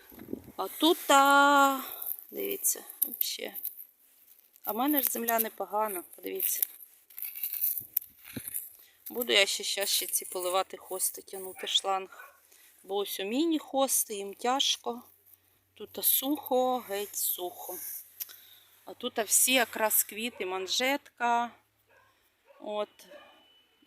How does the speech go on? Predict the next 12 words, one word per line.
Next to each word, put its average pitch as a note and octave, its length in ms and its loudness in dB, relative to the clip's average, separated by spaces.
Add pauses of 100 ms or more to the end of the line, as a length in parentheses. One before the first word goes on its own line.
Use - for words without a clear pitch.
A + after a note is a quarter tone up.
Ну, - 160 -6
от - 220 -2
тут D4 140 2
всі - 220 4
квіти, C4+ 320 0
які A#3 200 -6
потребують G#3 680 -10
вологі. E3+ 500 -6 (1600)
Тому A3 260 -4
буду G#3+ 360 -6
займатися G3 760 0
я, F#3+ 420 -2